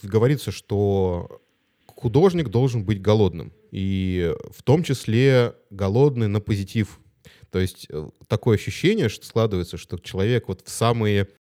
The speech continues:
неспокойные моменты своей жизни как раз вот к творчеству вот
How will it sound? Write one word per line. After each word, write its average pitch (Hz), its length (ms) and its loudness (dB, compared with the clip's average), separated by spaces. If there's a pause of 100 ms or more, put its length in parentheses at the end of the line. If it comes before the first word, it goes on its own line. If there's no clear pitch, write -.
неспокойные 107 1000 2 (100)
моменты 98 400 -2
своей 85 180 -4
жизни 190 340 0
как - 200 -6
раз 160 280 -2
вот 120 200 -6
к - 80 -20
творчеству 117 720 -4
вот 92 260 -4